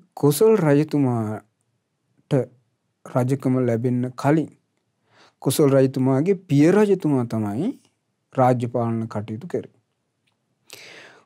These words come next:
කොසොල් රජතුමාගේ පිය රජතුමා රාජ්‍ය පාලන කටයුතු කරන කාලේ පුරෝහිත කෙනෙක් හිටියා. කොසොල් රජතුමාගේ පිය රජතුමාට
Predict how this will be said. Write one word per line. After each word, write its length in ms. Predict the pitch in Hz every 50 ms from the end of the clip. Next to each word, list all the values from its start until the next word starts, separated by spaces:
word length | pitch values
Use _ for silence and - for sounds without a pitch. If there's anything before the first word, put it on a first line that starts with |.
| _ -
කොසොල් 320 | - 170 175 - 214 214 202
රජතුමාගේ 760 | 202 202 196 190 196 185 190 190 185 190 185 160 147 151 151
පිය 240 | 147 147 139 127 135
රජතුමා 720 | 143 147 147 143 143 143 139 127 117 117 143 175 202 190 -
රාජ්‍ය 440 | 156 139 123 127 127 131 131 143 135
පාලන 380 | - 135 131 127 127 131 127
කටයුතු 380 | 120 - 117 123 123 117 120 -
කරන 280 | - 123 113 117 117
කාලේ 520 | 113 - 107 110 110 101 101 101 107 139 190 254 269 - _ _ _ _ _ _ _ _ _ _ _ _ _ _ _ _ _ _ _ _ _ _ _ _ _
පුරෝහිත 480 | 175 165 156 175 196 214 208 196 180 - 156
කෙනෙක් 340 | 139 127 113 113 113 113 -
හිටියා. 380 | 110 101 - 101 90 - - _ _ _ _ _ _ _ _ _ _ _ _ _ _ _ _ _ _ _ _ _ _ _ _ _ _ _ _ _ _ _ _ _ - _ -
කොසොල් 300 | 143 135 - 160 147 139
රජතුමාගේ 680 | 127 131 127 123 123 135 131 123 123 123 123 117 120 123
පිය 260 | 120 - - 123 113 113
රජතුමාට 680 | 113 113 110 113 110 - 131 123 127 131 131 135 -